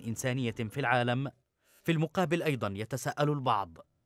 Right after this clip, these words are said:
متى كانت السعودية مخلصة نواياها مع اليمن؟ متى كانت المملكة مع يمن قوي آمن ومستقر؟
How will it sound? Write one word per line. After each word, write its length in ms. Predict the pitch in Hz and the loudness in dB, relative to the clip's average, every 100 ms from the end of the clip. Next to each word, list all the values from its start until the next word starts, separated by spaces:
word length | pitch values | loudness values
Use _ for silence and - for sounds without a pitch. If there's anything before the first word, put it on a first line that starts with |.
| - | -8
متى 280 | 185 214 190 | 0 2 2
كانت 360 | - 165 135 123 | 2 0 0 -4
السعودية 600 | - 107 104 117 123 113 | -6 -4 -4 -4 -2 -2
مخلصة 500 | 107 101 131 139 123 113 | -4 -8 -8 -6 -6 -4
نواياها 720 | 101 90 101 113 143 123 117 | -6 -4 -2 0 0 0 0
مع 180 | 123 127 | 2 2
اليمن؟ 460 | 120 104 92 78 - _ _ _ - | 2 0 -4 -8 -18 _ _ _ -6
متى 220 | 160 185 | -2 0
كانت 360 | 170 185 139 - | 2 2 0 -2
المملكة 680 | 95 82 95 139 147 127 113 | -8 -8 -6 -4 -4 -4 -4
مع 200 | 95 98 | -4 -2
يمن 400 | 131 127 107 104 | -2 -2 -4 -8
قوي 720 | - 113 135 120 120 127 143 135 | -4 -2 -2 -2 -2 0 -2 0
آمن 440 | 143 123 104 123 | 2 2 0 0
ومستقر؟ 760 | 123 135 147 143 - 120 82 | 0 -2 -4 -6 -2 -4 -4